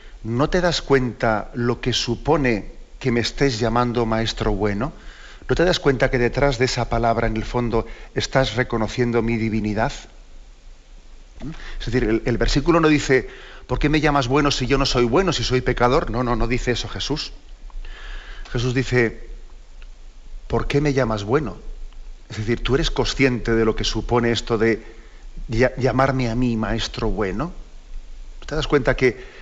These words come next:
que en eso estás como percibiendo, estás como tocando, estás barruntando, ¿eh? barruntando, eh, quién es Jesucristo? Es algo parecido a cu-, a cuando Jesús está delante de Pilato, y entonces Pilato le dice, "¿Y qué es la verdad?".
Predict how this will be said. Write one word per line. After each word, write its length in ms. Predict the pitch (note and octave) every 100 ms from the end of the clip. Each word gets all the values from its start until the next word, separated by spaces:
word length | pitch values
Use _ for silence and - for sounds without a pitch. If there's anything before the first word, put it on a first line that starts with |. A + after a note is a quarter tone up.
| - -
que 100 | -
en 80 | A2+
eso 440 | C#3 - C3 - -
estás 340 | - - C#3 C3+
como 260 | - C3+
percibiendo, 600 | C3 B2 - A#2+ C#3+ C#3 A2+
estás 260 | - C3+
como 300 | - B2+ A2
tocando, 580 | - A2+ A#2+ D3 C3 A2
estás 300 | A2 D#3 B2+
barruntando, 960 | A#2+ B2+ A#2+ A#2 A2+ D3+ C#3+ B2+ G#2+ - - - - - - - - - - - -
¿eh? 100 | G#2+ E3+ - - -
barruntando, 760 | A#2 G#2+ G#2+ A#2+ B2+ A2+ G#2+ - - - - - - - - -
eh, 280 | A#2 G#2 G#2
quién 240 | - C#3+ C3+
es 100 | -
Jesucristo? 640 | A#2+ - - B2 - F3+ F#3+
Es 100 | -
algo 180 | A#2 B2
parecido 340 | A#2+ B2 A2+ B2
a 40 |
cu-, 140 | B2 A2
a 60 | A#2+
cuando 260 | A#2 A2+ G#2
Jesús 300 | G#2 A#2+ A2
está 240 | - B2
delante 500 | A#2+ B2 B2+ A2+ A2+ - - - -
de 140 | A#2
Pilato, 500 | A#2 A#2+ A#2+ A#2+ B2+ - - - - -
y 40 |
entonces 200 | B2 B2+
Pilato 280 | B2+ B2 B2+
le 60 |
dice, 140 | A#2+ A#2
"¿Y 80 | A2+
qué 200 | D3+ F3+
es 100 | D#3+
la 100 | B2+
verdad?". 380 | A2 G2 F2+